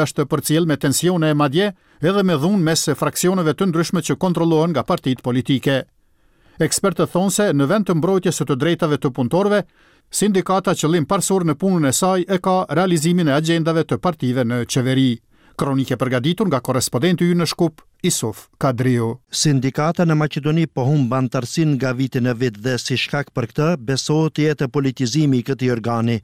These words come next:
Speaker 2: i cili duhet të mbrojë të drejtat e punëtorëve. Nga rreth shtatëqind mijë persona që mendohet të kenë ndonjë marrëdhënie pune në sektor të ndryshëm, qofshin privat apo shtetëror,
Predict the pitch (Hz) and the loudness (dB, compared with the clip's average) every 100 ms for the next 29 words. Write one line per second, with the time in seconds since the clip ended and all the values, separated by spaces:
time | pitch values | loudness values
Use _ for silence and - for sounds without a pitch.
0 | _ - 135 165 135 113 147 156 160 131 | _ -6 -2 0 0 0 0 0 0 0
1 | 143 139 131 123 117 113 117 131 120 123 | 0 -2 -2 -2 -2 -2 -2 -2 -2 -2
2 | 117 117 117 113 - _ - 139 147 147 | -2 -2 -2 -4 -6 _ -4 0 0 0
3 | 160 156 - 170 - 160 156 143 - 139 | 0 -2 -2 -2 -2 0 0 0 -2 -4
4 | - 156 127 - 135 131 123 120 147 127 | -2 0 0 -2 0 2 0 0 0 0
5 | 113 127 - 127 - 143 127 120 131 123 | -2 -4 -4 -6 -2 0 0 0 0 0
6 | 120 120 135 120 - 147 131 120 - 120 | 0 0 0 0 -2 -2 0 0 -2 -6
7 | - 135 - 120 120 131 165 151 _ - | -2 -2 -2 -2 -2 0 0 -2 _ -2
8 | 165 - 160 147 151 147 151 131 113 120 | -2 -2 -4 -2 -2 -2 -2 -4 -4 -4
9 | - 127 139 139 160 | -4 -4 -2 -2 -2